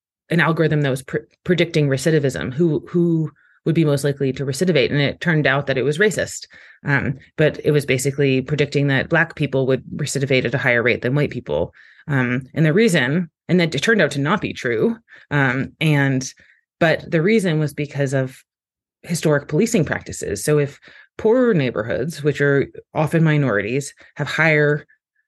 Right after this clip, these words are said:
concentrations of police, with more policing, then there's gonna be more arrests in those neighborhoods. And so it's like,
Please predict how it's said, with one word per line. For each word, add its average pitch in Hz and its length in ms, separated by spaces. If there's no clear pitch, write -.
concentrations 151 560
of - 100
police, 131 480
with 151 160
more 143 140
policing, 143 420
then 135 120
there's 139 120
gonna 147 100
be 127 120
more 165 240
arrests 151 320
in 147 80
those 135 180
neighborhoods. 139 340
And 147 120
so 165 100
it's 156 100
like, 156 160